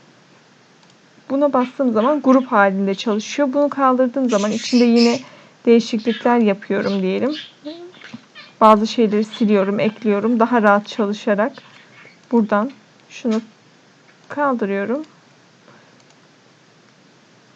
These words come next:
Daha sonra da burada diyelim bu yazılarımı siliyorum, taşıyorum. Bunları siliyorum. Mesela tekrardan bunu aktif hale getirdiğim zaman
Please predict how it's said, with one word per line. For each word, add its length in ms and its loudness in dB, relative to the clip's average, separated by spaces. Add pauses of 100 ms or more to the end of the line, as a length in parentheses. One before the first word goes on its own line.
(600)
Daha 200 0
sonra 400 -4
da 140 -2
burada 200 -4 (120)
diyelim 320 0
bu 60 2
yazılarımı 480 0
siliyorum, 580 -4 (600)
taşıyorum. 600 -2 (960)
Bunları 280 2
siliyorum. 480 -2
Mesela 360 -2
tekrardan 640 0
bunu 140 0
aktif 360 -2
hale 200 -2
getirdiğim 520 -4
zaman 340 -2